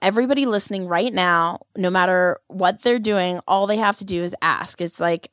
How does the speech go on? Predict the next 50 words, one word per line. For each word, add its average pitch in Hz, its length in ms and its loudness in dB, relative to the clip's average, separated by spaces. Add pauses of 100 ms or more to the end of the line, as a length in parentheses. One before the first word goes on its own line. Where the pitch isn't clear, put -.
uh, - 120 2 (320)
it's - 200 -4
like, 180 180 -4 (100)
"Okay, 226 360 0 (320)
I 190 60 0
know 214 160 0
I 262 100 2
wanna 269 220 0
raise 240 240 0
money 196 460 -2 (200)
for 196 120 -6
my 202 160 0
network. 180 720 0 (400)
Uh, 180 520 2 (340)
I 196 120 2
don't 220 120 0
know 214 380 2
how 208 200 -2
to 208 80 -4
message 202 400 -4
them 180 300 0
and 180 120 -2
I 190 160 0
don't 208 160 0
know 190 180 0
how 180 360 0
to 185 200 -4
do 185 300 -4
that 180 200 4
legally. 180 520 0 (180)
Let 202 220 2
me, 277 160 4
like, 254 260 0
find 220 480 0
an 208 140 0
attorney. 196 760 0 (220)
Let 226 160 0
me, 269 200 0
you 285 100 2
know, 285 160 2
it's 277 120 2
just 277 200 0
like, 226 280 2 (120)
who 233 140 0
do 294 140 4
I 285 160 2
know?" 226 320 2
Like, 247 240 0
it's 240 220 0
just, - 320 0